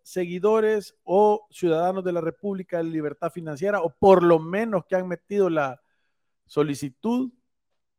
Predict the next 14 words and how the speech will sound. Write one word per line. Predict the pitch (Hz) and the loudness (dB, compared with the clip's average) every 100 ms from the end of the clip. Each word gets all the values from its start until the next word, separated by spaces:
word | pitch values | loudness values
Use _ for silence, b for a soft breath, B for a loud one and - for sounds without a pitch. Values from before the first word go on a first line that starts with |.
| _ _ _ | _ _ _
Crecimos | - 120 165 165 170 | -12 -10 -8 -8 -6
ciento | 147 147 | -6 -6
cincuenta, | 160 139 190 214 202 196 | -8 -6 -4 -4 -6 -10
siete | - 147 143 | -8 -8 -8
mil | 165 175 _ - | -8 -12 _ -6
trescientos | 147 139 180 180 180 156 | -6 -4 -4 -4 -6 -8
treinta | - 151 - 135 | -8 -10 -8 -6
y | |
siete | - - - | -4 -6 -6
más | 143 160 170 | -6 -6 -6
que | - | -6
el | 139 | -6
mes | 156 - | -6 -6
pasado. | - 139 202 208 196 175 | -6 -4 -2 -2 -2 -6